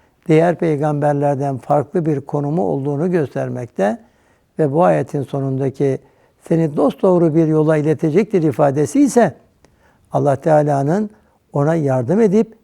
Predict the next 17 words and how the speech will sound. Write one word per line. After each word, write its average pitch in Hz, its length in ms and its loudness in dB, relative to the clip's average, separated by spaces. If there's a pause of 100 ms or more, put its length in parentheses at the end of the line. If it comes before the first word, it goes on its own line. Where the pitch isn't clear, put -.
(260)
kendisini 151 720 -2
desteklediğini 135 920 -2 (340)
göstermektedir. 123 920 -4 (300)
"Uğrumuzda 214 580 4
cihad 208 340 4
edip 214 280 2
çaba 196 260 2 (160)
harcayanlara 185 920 2 (440)
biz 190 260 0
yollarımızı 160 640 2
gösteririz" 160 720 0
ayeti 135 640 0 (500)
"vellezîne 156 640 2
câhedû 143 640 -2
fînâ 202 520 -2 (540)
lenehdiyennehum 156 1080 0 (380)
sübülena" 156 920 2